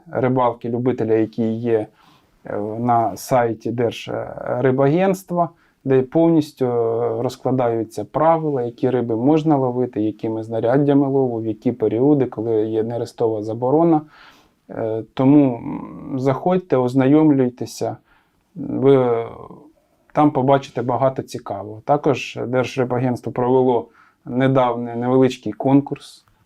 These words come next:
для любителів спортсменів, як вони знають, е, наше законодавство, як вони знають особливості спортивного і любительського рибальства. Е, прийняло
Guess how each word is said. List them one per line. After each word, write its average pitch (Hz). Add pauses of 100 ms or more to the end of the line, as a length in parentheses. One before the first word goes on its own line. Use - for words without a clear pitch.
для 131
любителів 135
спортсменів, 131
як 127
вони 120 (300)
знають, 123
е, 110 (360)
наше 127
законодавство, 123
як 113
вони 120
знають 117
особливості 123
спортивного 120
і 113
любительського 117 (400)
рибальства. 160 (560)
Е, 123
прийняло 127